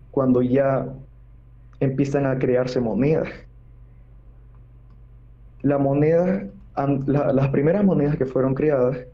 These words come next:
tenían un valor de plata o de metales preciosos, de metales de alto valor, que les daba el reino. Es decir, el rey decía y afirmaba que esa moneda que les daba al pueblo tenía un valor,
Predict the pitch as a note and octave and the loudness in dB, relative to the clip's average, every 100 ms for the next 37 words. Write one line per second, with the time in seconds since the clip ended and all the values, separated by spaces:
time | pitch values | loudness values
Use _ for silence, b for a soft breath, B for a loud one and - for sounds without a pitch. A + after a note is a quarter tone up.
0 | - - - - C#3 C#3 C#3 C#3+ C#3 - | -20 -20 -20 -6 0 2 2 2 0 0
1 | C#3+ C3+ B2+ B2 C3 C3+ C#3+ C#3 - C3 | 0 2 2 2 2 2 0 -4 -6 -2
2 | B2+ B2+ C3+ C3+ C3+ C#3+ C3+ B2+ B2+ B2 | -2 0 0 0 0 0 2 2 2 0
3 | B2 C3 B2+ C3 - C#3+ - C#3+ C3+ C3+ | 0 0 0 0 -2 -2 0 0 0 0
4 | C3 B2+ C3 C3+ D3+ B2+ B2 - C#3+ C#3+ | 0 0 0 0 2 2 0 0 2 2
5 | C#3 C#3 - - - - - - - - | 2 0 -2 -8 -20 -20 -20 -20 -20 -20
6 | - - - - - D3 C#3 C3+ C#3 D3 | -20 -20 -20 -16 -2 0 2 2 2 2
7 | D3 D#3 F#3 F3 B2+ C3+ C#3+ C3+ D#3 - | 2 2 2 2 0 0 0 2 0 -2
8 | - - - C3 C3+ C3+ C3+ C#3+ F#3+ G3 | -8 -16 -4 0 2 2 2 2 0 -2
9 | - - - - - - - - - - | -8 -18 -20 -20 -20 -20 -20 -20 -20 -16
10 | - C#3 C3+ - E3+ F#3+ F#3+ F#3 E3 D3+ | -2 0 0 0 2 4 2 2 2 2
11 | C#3 D3 C#3+ C3+ C3+ C#3+ D3 C#3 C3+ C3 | 2 0 0 -2 0 0 0 2 2 2
12 | C3 B2+ C3 B2 B2 C3 C3 C3+ C3 C3+ | 2 2 2 2 2 0 0 2 2 2
13 | C#3 C3+ D#3 C3+ B2 A#2+ B2 C3 | 0 2 2 2 2 2 0 -2